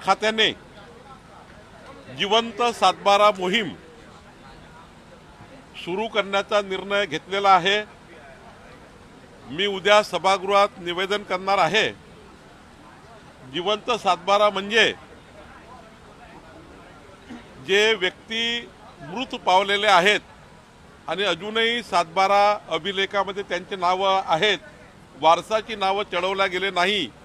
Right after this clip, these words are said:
त्यामुळं वारसांना तहसील कार्यालयामध्ये, सर्कल कार्यालयामध्ये, तलाठी कार्यालयामध्ये पायपीट करावी लागतं. त्यामुळे महसूल विभाग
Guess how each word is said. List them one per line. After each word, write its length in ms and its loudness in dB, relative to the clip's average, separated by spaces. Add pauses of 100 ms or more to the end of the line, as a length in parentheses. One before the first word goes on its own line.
(680)
त्यामुळं 640 2 (1400)
वारसांना 880 2 (360)
तहसील 360 -6
कार्यालयामध्ये, 1000 -4 (360)
सर्कल 360 -4
कार्यालयामध्ये, 640 -2
तलाठी 440 -2
कार्यालयामध्ये 680 0 (920)
पायपीट 460 2
करावी 320 0
लागतं. 460 0 (1800)
त्यामुळे 460 4
महसूल 440 0
विभाग 440 6